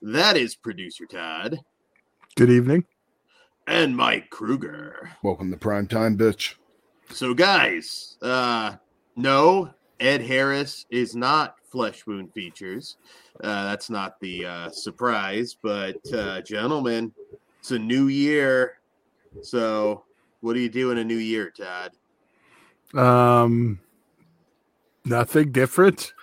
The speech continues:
Speaker 2: <laughs> You're asking the wrong person.
Speaker 1: No guess?
Speaker 2: Uh,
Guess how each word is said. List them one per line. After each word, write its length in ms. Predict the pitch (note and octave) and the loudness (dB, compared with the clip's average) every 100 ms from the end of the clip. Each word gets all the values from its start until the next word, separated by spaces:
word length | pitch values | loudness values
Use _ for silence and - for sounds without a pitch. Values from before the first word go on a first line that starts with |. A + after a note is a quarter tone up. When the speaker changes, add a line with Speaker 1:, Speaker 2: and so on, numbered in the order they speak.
| - | 2
Speaker 2:
<laughs> 0 | - D4+ - D4 - C#4 | 6 8 6 6 8 6
You're 160 | C4 B3+ C4 | 8 4 4
asking 240 | - G#3+ | 0 4
the 80 | F3+ | 4
wrong 320 | G#3 G#3 F#3+ | 6 6 6
person. 460 | G3+ G#3 F#3 D3+ A#2 | 4 4 4 -2 0
Speaker 1:
No 240 | C3+ D#3+ | 6 6
guess? 760 | C3+ F3 F#3+ A#3+ A#3+ - - - _ _ _ _ _ _ - | 6 4 8 8 6 2 -14 -20 _ _ _ _ _ _ 0
Speaker 2:
Uh, 380 | A2+ A#2 A#2 | 4 4 4